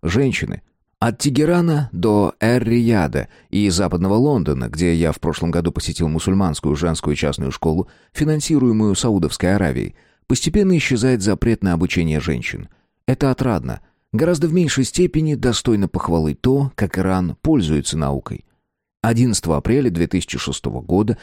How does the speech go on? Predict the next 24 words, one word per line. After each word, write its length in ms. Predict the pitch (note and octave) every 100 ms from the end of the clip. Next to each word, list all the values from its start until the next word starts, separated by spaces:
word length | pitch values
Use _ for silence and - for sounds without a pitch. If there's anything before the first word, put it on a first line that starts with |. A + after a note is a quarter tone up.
| - -
Махмуд 600 | F#2+ - E2 D2+ D2+ - _
Ахмадинежад 1120 | - F#2+ G2 G2+ F2+ F2 D#2 C#2+ D#2 F2 - - -
объявил 480 | G2 B2 E3 G#3 -
об 160 | A2+
успешном 580 | A2+ - B2 D3 - C#3
обогащении 600 | A2 F2 D#2+ - D2+ C2+
урана. 480 | C#2+ C#2+ A#1 G1+ E2 _ _
С 140 | -
тех 240 | G#2+ -
пор, 260 | - C#3+ C3+
несмотря 480 | E2+ - D#2 D2+ D#2+
на 140 | E2+
угрозу 420 | F2+ G2+ F#2+ F2
экономических 720 | E2+ F#2 F#2 D#2 - - C2+
санкций, 520 | - C#2 D2 - C3+ - _ _ _ -
Иран 400 | C#3+ E3+ F3+ E3+
идёт 240 | A2+ C3+
к 60 | -
своей 320 | - F2+ F#2
мечте – 540 | F2 D2+ - D2 A1 E2+
стремится 600 | - - A2 A#2 C3 A2+
стать 360 | G#2 - F2 -
ядерной 520 | - F#2+ F#2+ F2 E2+ E2
державой. 560 | F2 D#2+ D#2 A1 G1+